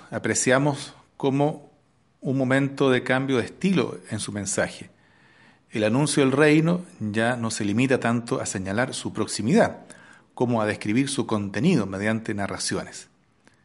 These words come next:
Esa es la hora de las parábolas. Un gran hombre decide emprender un largo viaje y confía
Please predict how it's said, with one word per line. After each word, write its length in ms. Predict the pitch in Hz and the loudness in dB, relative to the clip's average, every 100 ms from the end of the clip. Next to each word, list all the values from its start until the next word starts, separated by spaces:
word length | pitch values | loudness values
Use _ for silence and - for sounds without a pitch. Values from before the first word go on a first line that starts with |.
| _ _ _ - | _ _ _ -4
Esa 260 | 139 - 127 | -2 0 -2
es 100 | 117 | 2
la 120 | 107 | 2
hora 380 | 117 120 120 - - _ _ _ | 4 2 -2 -8 -20 _ _ _
de 160 | 95 98 | -10 -8
las 100 | 90 | -6
parábolas. 720 | - 87 76 - - - - _ _ _ _ _ - - _ _ | -4 -4 -4 -10 -18 -20 -20 _ _ _ _ _ -20 -20 _ _
Un 80 | 117 | -6
gran 200 | 107 117 | -2 4
hombre 520 | 214 233 208 214 214 - - _ - | 6 6 4 2 -2 -12 -20 _ -8
decide 240 | 110 - | -6 -2
emprender 360 | 117 110 104 110 | -2 -2 0 0
un 80 | 107 | 0
largo 200 | 101 107 | 0 4
viaje 540 | 143 151 - 170 175 - | 4 4 0 -8 -8 -14
y 40 | |
confía 540 | - 110 104 - 113 | -10 -8 -6 -2 -2